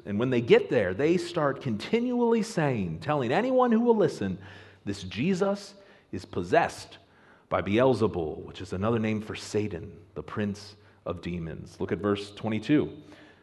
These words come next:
The scribes who came down from Jerusalem were saying, "He is possessed by Beelzebul.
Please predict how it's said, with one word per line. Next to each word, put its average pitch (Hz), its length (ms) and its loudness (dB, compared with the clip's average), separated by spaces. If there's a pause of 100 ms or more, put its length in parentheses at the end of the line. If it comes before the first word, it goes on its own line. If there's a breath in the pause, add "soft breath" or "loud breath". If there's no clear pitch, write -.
The - 80 -2
scribes 120 520 4
who 131 80 0
came 131 280 0
down 131 360 2
from 139 180 0
Jerusalem 147 640 4
were 143 140 4
saying, 151 540 2
"He 180 220 4
is 208 160 8
possessed 185 640 2
by 233 180 6
Beelzebul. 165 840 4